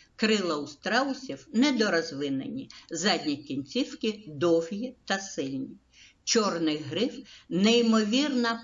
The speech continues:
пильний птах. Свою здобич він виглядає, ширяючи на висоті один-два кілометри над землею. Гострота зору цього птаха у сім разів перевищує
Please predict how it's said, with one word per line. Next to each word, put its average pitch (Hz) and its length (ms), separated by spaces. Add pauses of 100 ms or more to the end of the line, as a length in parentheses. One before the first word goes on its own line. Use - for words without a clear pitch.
(100)
пильний 240 580 (360)
птах. 156 320 (320)
Свою 214 420
здобич 151 680
він 180 480
виглядає, 185 800 (160)
ширяючи 185 840
на 160 160
висоті 156 680 (260)
один-два 180 1000
кілометри 156 720
над 160 280
землею. 135 540 (280)
Гострота 330 640
зору 285 360
цього 233 440
птаха - 580
у 233 100
сім 311 380
разів 269 480
перевищує 180 840